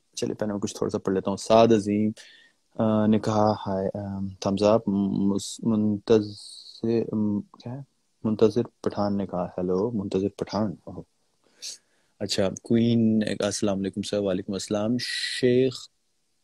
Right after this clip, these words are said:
क्वीन ने कहा, "Join me please।" अ, फिर किसने कहा, "ओए हैंडसम", पता नहीं क्या नाम निकल गया। सूफी सैयद ने, ओके। अ,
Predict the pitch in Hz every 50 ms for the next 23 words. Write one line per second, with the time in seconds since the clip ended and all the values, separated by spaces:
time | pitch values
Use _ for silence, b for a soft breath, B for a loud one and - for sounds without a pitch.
0 | _ _ _ - - 123 117 110 107 101 98 98 98 95 - - 92 87 101 98
1 | 101 101 98 - 104 101 101 104 104 101 95 - - 95 87 90 90 - B B
2 | B B B B B B _ _ _ _ _ 156 156 - - - 120 117 110 107
3 | 107 107 104 107 104 104 104 98 - - 117 117 117 117 - _ _ _ _ -
4 | - - - - - - - - - 107 - 110 104 - - 104 107 104 101 98
5 | 95 101 - - 104 101 101 101 - - 101 101 101 101 98 - - 98 101 98
6 | 92 95 101 101 101 101 101 101 101 95 - - 120 120 - - 135 135 123 -
7 | 110 107 107 107 107 110 104 104 104 101 101 101 104 104 101 101 104 107 104 -
8 | - _ - - - - - 92 90 90 - - 92 92 110 123 - _ B B
9 | B B B B B B B B B B B B _ _ _ _ _ _ _ B
10 | B B B B B B B B - - 113 113 110 110 110 110